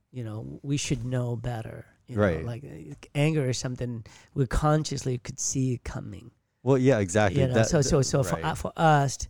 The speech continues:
Speaker 2: Right.
Speaker 1: who, you know, who floats and all that,
Speaker 2: Right.
Speaker 1: you know, we
Speaker 2: It's
Speaker 1: should know that. But also forgive myself, we're not perfect human either. You
Speaker 2: No,
Speaker 1: know, so,
Speaker 2: exactly, right.
Speaker 1: so, but I, but, but the frequency is less now than ever.
Speaker 2: Right.
Speaker 1: Yeah, so that's good. So
Speaker 2: That's
Speaker 1: that's
Speaker 2: awesome.
Speaker 1: I know. So the anger thing, I'm happy about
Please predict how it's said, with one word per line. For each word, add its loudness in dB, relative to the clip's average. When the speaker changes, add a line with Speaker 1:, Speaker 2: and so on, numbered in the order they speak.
Speaker 2:
Right. -14
Speaker 1:
who, -4
you -2
know, -8
who -2
floats -2
and -8
all -8
that, -12
Speaker 2:
Right. -8
Speaker 1:
you -6
know, -8
we -6
Speaker 2:
It's -2
Speaker 1:
should -2
know 0
that. 0
But 0
also 4
forgive 0
myself, -6
we're -4
not -6
perfect -6
human -10
either. -10
You -10
Speaker 2:
No, -2
Speaker 1:
know, -6
so, -6
Speaker 2:
exactly, -4
right. -10
Speaker 1:
so, -4
but 6
I, 4
but, -2
but 0
the -10
frequency 0
is -4
less -2
now -8
than -8
ever. -10
Speaker 2:
Right. 6
Speaker 1:
Yeah, -2
so -2
that's 0
good. -8
So 4
Speaker 2:
That's 6
Speaker 1:
that's 2
Speaker 2:
awesome. 4
Speaker 1:
I 6
know. 6
So 2
the 0
anger 4
thing, -2
I'm -2
happy 0
about -4